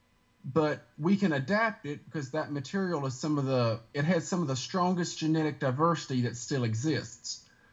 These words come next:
I usually refer to Peru as the Mexico of South America, 'cause it's, it was the original foundation block for corn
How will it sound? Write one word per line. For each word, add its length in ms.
I 100
usually 280
refer 280
to 80
Peru 480
as 280
the 80
Mexico 800
of 80
South 340
America, 500
'cause 280
it's, 480
it 180
was 160
the 160
original 400
foundation 800
block 380
for 180
corn 680